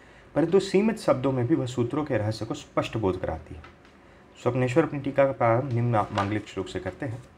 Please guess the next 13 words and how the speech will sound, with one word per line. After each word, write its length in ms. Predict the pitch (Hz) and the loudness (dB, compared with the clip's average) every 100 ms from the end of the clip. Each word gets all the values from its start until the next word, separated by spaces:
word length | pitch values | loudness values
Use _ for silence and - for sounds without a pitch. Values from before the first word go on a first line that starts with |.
| - - - - - - - - - - - - - - - | -20 -20 -20 -20 -20 -20 -20 -20 -20 -20 -20 -20 -20 -18 2
अ, 200 | 110 117 | 8 8
भक्ति 280 | 120 139 208 | 6 0 0
चंद्रिका 380 | 196 185 196 | 0 2 4
टीका 260 | 190 185 175 | 4 4 2
के 80 | 175 | 2
प्रणेता 360 | 160 147 143 | -2 -4 -4
श्री 180 | 165 - | -4 -2
नारायण 320 | 135 110 131 | 2 4 4
तीर्थ 240 | 139 139 - | 0 -6 -4
सत्रहवीं 440 | - 131 180 170 | 0 0 0 -2
शताब्दी 420 | 175 135 113 117 | 0 4 4 4
के 100 | 117 | 0
विद्वान 440 | 98 82 95 113 | -2 0 2 2